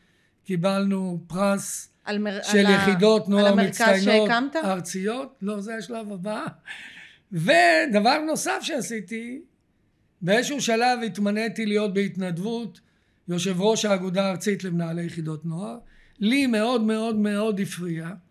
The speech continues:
Speaker 1: שכל תחום הנוער במדינת ישראל לא היה מוסדר.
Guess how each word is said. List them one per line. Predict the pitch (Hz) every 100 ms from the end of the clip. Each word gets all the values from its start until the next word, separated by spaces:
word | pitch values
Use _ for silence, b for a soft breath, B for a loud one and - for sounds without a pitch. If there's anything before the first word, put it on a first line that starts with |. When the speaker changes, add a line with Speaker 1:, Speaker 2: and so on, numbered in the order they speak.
| _ _ _ _
Speaker 1:
שכל | 190 165 233 247
תחום | - 247
הנוער | 226 208 226 220
במדינת | 196 196 196 196 214 180 180 196 240 233
ישראל | 160 208 220 254 247 269 262 _ _ _ _ _ _ _ 208
לא | 196 254
היה | 240 233
מוסדר. | 214 196 160 175 170